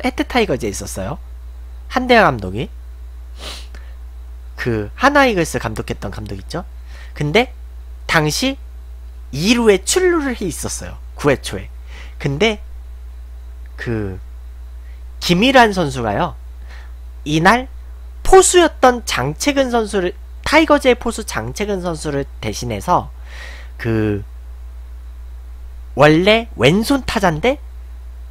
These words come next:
그 대타로 출전했어요. 이 구 회의 김일환이 대타로 나와가지고 그 적시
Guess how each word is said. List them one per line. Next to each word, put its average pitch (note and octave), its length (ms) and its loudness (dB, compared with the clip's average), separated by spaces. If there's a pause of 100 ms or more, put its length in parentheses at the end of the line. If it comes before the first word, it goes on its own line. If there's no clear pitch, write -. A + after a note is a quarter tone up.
(420)
그 G#2+ 340 0 (420)
대타로 A#3+ 460 6
출전했어요. G2+ 680 8 (1040)
이 F3 140 0
구 D#3+ 300 6
회의 E3+ 240 6
김일환이 D3 580 2
대타로 F#3 480 2
나와가지고 G#2+ 680 2 (960)
그 B2+ 520 4 (1500)
적시 A3+ 680 4